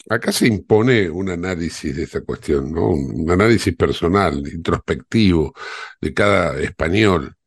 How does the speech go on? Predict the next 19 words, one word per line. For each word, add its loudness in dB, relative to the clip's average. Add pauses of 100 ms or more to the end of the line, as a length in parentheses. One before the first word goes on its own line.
Porque -2
vos 4
decís, -2 (460)
la 0
derecha 2
sale -4
a -2
la -6
calle. -4
La, -4
la -4
derecha -2
no 0
es, 2
la, -6
la -2
derecha -2
es -8
un, -8